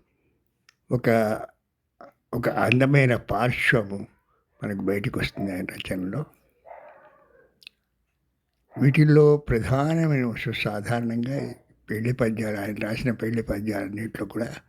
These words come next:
శ్రీకృష్ణుడు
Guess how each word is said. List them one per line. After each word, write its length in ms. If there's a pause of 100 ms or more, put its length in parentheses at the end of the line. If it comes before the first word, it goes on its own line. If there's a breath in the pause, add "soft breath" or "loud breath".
(1500 soft breath)
శ్రీకృష్ణుడు 1120